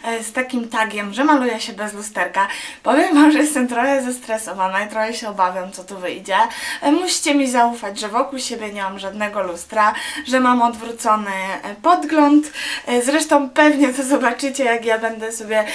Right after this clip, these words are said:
e, nieporadnie dawać radę tutaj. No także zaczynamy makijaż. E, pierwsze co, nakładam podkład. E, podkład z, e, Maybelline Affiniton.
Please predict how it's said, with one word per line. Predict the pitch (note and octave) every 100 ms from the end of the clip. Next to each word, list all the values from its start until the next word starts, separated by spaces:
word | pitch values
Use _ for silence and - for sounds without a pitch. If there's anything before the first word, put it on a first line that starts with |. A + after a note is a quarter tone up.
| - -
e, | - A#3 A3+
nieporadnie | A#3 B3 D#4 D#4 D4+ C4+ C4 B3+ B3+ A#3+
dawać | A3 A3 A3 B3
radę | G3+ F3+ D#3+
tutaj. | - - D#3+ A3+ - _ _ _ _ _ -
No | A#3 D4+
także | A4+ C5 A4 G#4 G#4 A4
zaczynamy | F#4+ F#4 G#4 F#4 D#4+ C4+
makijaż. | A#3+ - F4 - G#3 - - - - -
E, | C4+ C4
pierwsze | D4 G4 G4
co, | F4+ D#4+
nakładam | D#4 D4+ B3 A#3 A3
podkład. | G3 F#3 - G#3 G#3+ - - -
E, | B3+ A#3+
podkład | C#4 D4 - C#4+ C4+ C4
z, | - -
e, | - G#3+ G#3
Maybelline | A3 B3 B3 B3 A3+ A3 G#3+ -
Affiniton. | G#3+ G3 F#3+ E3+ F#3 G3 B3